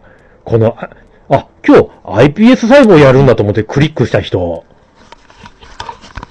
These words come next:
こんな人間がさ、家の中からさ、ブツブツとやってるの見てどう思ってんだろうな、本当に。うん。まさかさ、ス-、スタジオとかね、じゃなくて、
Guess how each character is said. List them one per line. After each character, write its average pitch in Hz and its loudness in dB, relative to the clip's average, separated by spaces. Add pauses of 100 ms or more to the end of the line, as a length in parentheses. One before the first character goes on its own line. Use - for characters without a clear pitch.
(120)
こ 135 -6
ん 175 0
な 196 2
人 196 2 (140)
間 185 0
が 190 0
さ、 131 0 (300)
家 123 -2
の 147 2
中 175 0
か 135 0
ら 101 -4
さ、 98 -6 (680)
ブ 123 -6
ツ 202 -4
ブ 170 -4
ツ - -10
と 135 -2
や 104 -2
っ - -10
て 131 -6
る 117 -2
の 113 -4
見 107 -6
て - -16
ど 98 -10
う 98 -6
思 147 0
っ 302 -6
て 415 -2
ん - -2
だ 107 -4
ろ 87 -10
う 85 -14
な、 87 -14
本 85 -16
当 82 -16
に。 76 -16 (600)
う - -20
ん。 71 -20 (960)
ま 117 -2
さ 185 0
か 127 0
さ、 110 -4
ス-、 - -16
ス - -18
タ 135 -2
ジ 131 -2
オ 165 0
と 190 -4
か 151 -2
ね、 90 -10
じ 104 -8
ゃ 107 -2
な 104 -6
く - -20
て、 107 -2